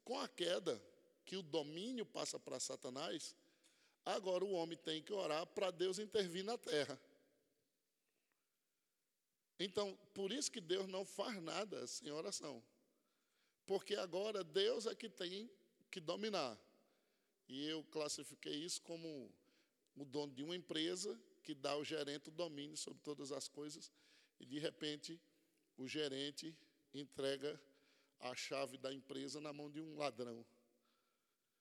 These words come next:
Mas o dono da empresa, ele pode tomar tudo de volta.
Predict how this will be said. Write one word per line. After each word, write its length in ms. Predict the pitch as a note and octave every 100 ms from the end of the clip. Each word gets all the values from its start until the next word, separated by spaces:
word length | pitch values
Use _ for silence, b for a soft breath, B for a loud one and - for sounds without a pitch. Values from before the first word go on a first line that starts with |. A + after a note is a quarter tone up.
| _
Mas 280 | C3 C3 C#3
o 80 | F3+
dono 520 | D#3 D3 F#3 F#3+ A#2+
da 200 | B2 C3+
empresa, 520 | C3+ - C3+ D3+ D#3
ele 140 | D3 C#3
pode 540 | - C#3 C#3 C#3 F#3+ - _ _ _
tomar 260 | - D#3 D3
tudo 220 | - D#3
de 120 | D3+
volta. 360 | F3 C3 B2 -